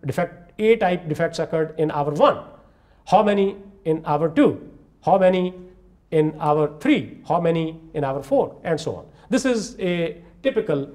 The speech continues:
check sheet for recording the data. This is a typical, uh, scatter, uh, to-, diagram in which we are trying to relate productivity, look at the relationship of the productivity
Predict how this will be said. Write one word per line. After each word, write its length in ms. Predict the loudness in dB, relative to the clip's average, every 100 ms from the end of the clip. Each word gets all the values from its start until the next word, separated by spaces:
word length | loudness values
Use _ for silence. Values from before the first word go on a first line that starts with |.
| -6
check 220 | -4 -4
sheet 320 | -6 -8 -6
for 140 | 0 0
recording 360 | 2 2 2
the 60 | 0
data. 280 | 2 2 0 -14 -20 -20 _ _ _ -20 -20 -20 _
This 160 | -2 2
is 240 | 0 0
a 280 | 2 2 4
typical, 520 | 2 2 2 0 -2 -2
uh, 160 | -2
scatter, 800 | 0 2 4 6 4 2 -4 -8 -6
uh, 40 |
to-, 140 | -6 -2
diagram 400 | -2 -2 -6 -10 -20 -16 -6
in 160 | 4
which 300 | 6 6 2 -2
we 160 | 2
are 140 | 2 2
trying 360 | 2 2 2 2
to 380 | 2 2 -4 -18 -20 -8
relate 640 | 0 2 8 8 8 2 -14 -20 -10 0
productivity, 760 | 2 2 0 2 2 -2 -6 -8
look 360 | -6 -2 2 2
at 220 | 2 2
the 100 | 0
relationship 540 | 2 0 0 -4 -4
of 120 | -4
the 60 | -4
productivity 760 | 0 0 2 0 0 -2 -4